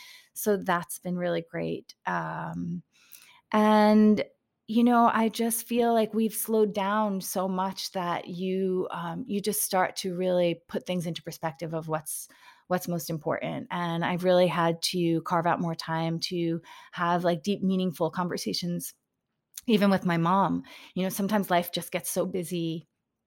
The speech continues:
that everything is so rapid and fast, and even our conversations are. So life has slowed down so much in this past year that I've just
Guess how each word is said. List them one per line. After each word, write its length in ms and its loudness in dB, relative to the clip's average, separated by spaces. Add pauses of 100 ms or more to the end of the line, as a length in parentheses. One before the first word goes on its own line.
(640)
that 260 2
everything 600 -2
is 120 -2
so 460 2
rapid 420 -2
and 180 -6
fast, 360 0
and 100 -2
even 180 -2
our 100 -2
conversations 680 -6
are. 200 0
So 260 -4 (440)
life 200 2
has 380 -4 (180)
slowed 340 -2
down 520 0
so 180 -4
much 260 -4
in 80 -6
this 140 -8
past 340 -10
year 220 -4
that 260 -2
I've 300 -6
just 480 -12